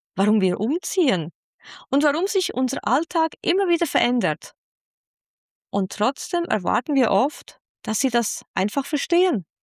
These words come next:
Aber warum eigentlich? Sie leben in einer Welt, die wir geschaffen haben.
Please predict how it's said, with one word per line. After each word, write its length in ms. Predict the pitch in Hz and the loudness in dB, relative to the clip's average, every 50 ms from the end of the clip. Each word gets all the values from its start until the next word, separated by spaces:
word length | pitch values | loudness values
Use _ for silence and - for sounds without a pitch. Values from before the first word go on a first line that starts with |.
| _ _ _ _ _ _ _ _ _ _ _ _ _ _ _ _ _ _ _ _ - | _ _ _ _ _ _ _ _ _ _ _ _ _ _ _ _ _ _ _ _ -6
Aber 200 | - 175 196 185 | -4 0 0 2
warum 300 | 185 190 180 196 247 320 | 2 2 2 2 0 0
eigentlich? 720 | 370 370 320 262 - 196 185 - 180 180 180 - - - _ _ _ _ _ _ _ _ _ _ _ _ _ _ _ _ _ _ _ _ _ _ _ _ _ _ _ _ | 0 0 0 0 0 -2 -4 -2 -2 -4 -4 -4 -8 -16 _ _ _ _ _ _ _ _ _ _ _ _ _ _ _ _ _ _ _ _ _ _ _ _ _ _ _ _
Sie 160 | - - 262 | -2 0 2
leben 320 | 254 254 262 320 370 370 370 | 4 4 4 4 2 2 2
in 120 | 359 311 | 2 2
einer 300 | 269 262 254 226 202 180 | 2 2 2 0 0 0
Welt, 340 | 185 175 180 220 262 - - - _ _ _ - | 0 2 2 2 0 -4 -10 -14 _ _ _ -2
die 220 | - 240 220 196 | 0 0 2 2
wir 320 | 202 269 294 370 415 403 359 | 2 2 4 4 4 2 0
geschaffen 560 | - 220 - - 208 180 175 - - 185 180 | -2 -4 -4 0 -2 -2 -2 -2 -4 -4 -2
haben. 480 | 180 180 175 170 165 160 151 - 160 | 0 0 0 0 -2 -4 -8 -10 -12